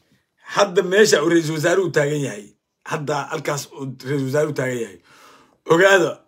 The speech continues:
waa xeradii Afisiyoni weeye. Afisiyoni dambe oo lagu noqonayna ma jirto. Shacabka Soomaaliyeed baa wax lagu barayaa. Seminaarada ka socda. Maalin kasta wasiir baa booqda.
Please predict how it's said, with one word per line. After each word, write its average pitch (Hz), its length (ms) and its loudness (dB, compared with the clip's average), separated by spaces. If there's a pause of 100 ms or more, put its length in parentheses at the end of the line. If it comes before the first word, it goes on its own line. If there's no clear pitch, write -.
(140)
waa 139 180 -2
xeradii 180 300 4
Afisiyoni 143 480 -2
weeye. 95 320 -14 (640)
Afisiyoni 170 500 2
dambe 175 180 0
oo 160 60 6
lagu 165 140 0
noqonayna 147 480 -2
ma 135 80 -4
jirto. - 340 -10 (300)
Shacabka 170 340 -2
Soomaaliyeed 151 340 0
baa 139 100 -2
wax 131 160 -8
lagu 135 140 -4
barayaa. 123 260 -6
Seminaarada 165 600 0
ka 123 80 -8
socda. 110 400 -10
Maalin 156 280 -2
kasta 147 240 -4
wasiir 135 260 -2
baa 135 140 -6
booqda. 123 340 -8